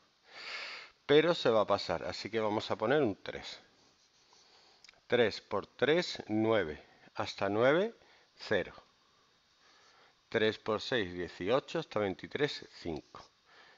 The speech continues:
Bajo el siguiente. Quinientos siete entre sesenta y tres, sesenta. Sesenta por ocho es cuatrocientos ochenta. Vamos a probar con el ocho. Ocho por tres, veinticuatro.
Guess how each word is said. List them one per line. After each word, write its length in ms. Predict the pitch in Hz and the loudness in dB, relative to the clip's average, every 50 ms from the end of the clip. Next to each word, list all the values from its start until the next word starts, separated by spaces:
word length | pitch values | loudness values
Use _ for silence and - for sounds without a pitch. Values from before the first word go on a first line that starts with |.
| _ _ _ - | _ _ _ -12
Bajo 380 | 95 90 87 82 85 - 90 | -4 0 0 0 0 -2 -6
el 60 | 82 82 | -8 -6
siguiente. 640 | - - 113 123 160 180 147 104 - - - - - - _ _ _ _ _ _ _ _ _ - - - - - - - - - - _ | -8 -8 -6 0 2 2 2 2 0 -4 -16 -20 -20 -20 _ _ _ _ _ _ _ _ _ -20 -20 -20 -16 -16 -16 -16 -16 -20 -20 _
Quinientos 480 | - 107 110 120 127 127 - 139 139 - | -6 0 4 4 4 4 2 -2 -2 -2
siete 260 | - 117 104 90 101 | -2 -2 -2 -2 -2
entre 220 | 95 92 - 95 | -4 -4 -4 -8
sesenta 500 | - 101 90 - 101 95 92 - - 95 | -8 -8 -8 -4 -2 -2 -4 -2 -2 -4
y 60 | 92 | -4
tres, 240 | 90 - 127 151 139 | -4 -2 -2 -2 -2
sesenta. 840 | - 107 92 - - - 123 131 131 131 - _ _ - 139 135 131 | -2 -8 -8 -6 -2 0 0 2 2 0 -4 _ _ 2 2 2 2
Sesenta 640 | - - - 90 - - - 104 110 107 - - | 0 -4 -10 -10 -10 -6 -4 -4 -4 -2 -2 -4
por 220 | 113 - - 113 113 | -4 -2 -2 0 0
ocho 260 | 120 - - - 131 | 0 -2 -4 -6 -6
es 100 | 117 - | -6 -6
cuatrocientos 680 | - - 117 104 107 98 - - 110 107 - - 101 - | -4 -4 -4 -4 -4 -6 -2 -4 -4 -4 -4 -8 -8 -8
ochenta. 680 | 123 - - - 156 156 151 143 - _ 170 190 220 - _ _ _ _ - - - - - - - - - - - - - - - - - _ _ _ | -8 -8 0 2 2 2 2 0 -2 _ -2 -2 -2 -6 _ _ _ _ -20 -20 -20 -20 -18 -18 -16 -16 -16 -14 -14 -16 -16 -16 -18 -20 -20 _ _ _
Vamos 220 | - 107 107 - - | -4 -2 -2 2 0
a 60 | 113 | 0
probar 320 | 95 98 98 95 95 92 | 2 2 2 2 2 2
con 180 | - - 98 95 | 0 -2 0 0
el 100 | 92 78 | 0 -2
ocho. 300 | 73 - - - - - - - _ _ _ _ _ _ _ _ _ _ _ _ _ _ _ _ _ - - - - - _ _ _ _ _ | -4 -8 -10 -14 -14 -14 -14 -20 _ _ _ _ _ _ _ _ _ _ _ _ _ _ _ _ _ -20 -20 -20 -20 -20 _ _ _ _ _
Ocho 340 | - 143 143 - - 120 104 | 4 4 4 4 -2 -6 -2
por 180 | 101 107 98 | -2 -4 -4
tres, 260 | - - 135 147 147 | -2 0 0 0 2
veinticuatro. 840 | 151 160 160 151 - - 123 - - 107 101 95 - - - 71 | 4 2 2 2 0 -4 -6 -4 0 2 2 2 0 -4 -12 -14